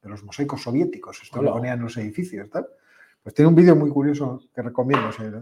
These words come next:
Speaker 1: podéis ir al canal. Los calvótrapas hacemos unos vídeos estupendos.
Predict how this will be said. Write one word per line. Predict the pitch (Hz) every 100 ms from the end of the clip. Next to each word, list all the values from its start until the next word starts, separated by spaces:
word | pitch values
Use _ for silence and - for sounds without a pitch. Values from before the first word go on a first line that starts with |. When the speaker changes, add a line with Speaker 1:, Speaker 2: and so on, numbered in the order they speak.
| 110 -
Speaker 1:
podéis | 123 131
ir | 131
al | 123
canal. | 120 123 160 - _ _ -
Los | 135
calvótrapas | - 147 170 170 139 135 -
hacemos | 113 117 92 90 -
unos | 92 82 95
vídeos | 82 _
estupendos. | _ _ - -